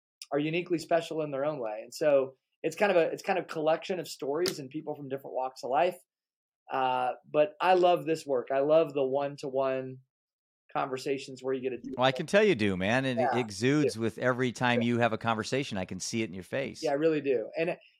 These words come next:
Speaker 1: and I think it's because when you're on a podcast, you get to talk about things that matter. Like,
Speaker 2: Mm-hmm.
Speaker 1: I don't know about you, Jeff. I'm just involved in so many conversations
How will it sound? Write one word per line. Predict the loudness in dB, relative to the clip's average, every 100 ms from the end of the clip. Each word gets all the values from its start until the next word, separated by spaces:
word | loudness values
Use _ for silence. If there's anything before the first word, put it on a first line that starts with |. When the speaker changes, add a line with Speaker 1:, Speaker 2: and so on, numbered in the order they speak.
| -2
Speaker 1:
and | 2
I | 4
think | 4 2 2
it's | 0
because | -2 0 4 4 4 -2 -10 -18 _ _ _ _ _
when | -2 2
you're | 4
on | 4
a | 2
podcast, | 0 -2 0 -2 -2 -6
you | -6
get | -4
to |
talk | -4 -4
about | -2 -4
things | -4 -10
that | -12 -8
matter. | -6 -6 -10 -6
Like, | -4 -4 -6 _ _ _ -8
Speaker 2:
Mm-hmm. | -6 -8 -8
Speaker 1:
I | 0
don't |
know | 4
about | 4 2
you, | -2
Jeff. | -2 -2 -4
I'm | -6
just | -6
involved | -2 0 0 -2
in |
so | -10 -12 -6 -4
many | -4 -8
conversations | -6 -8 -8 -10 -12 -12 -16 -18 -20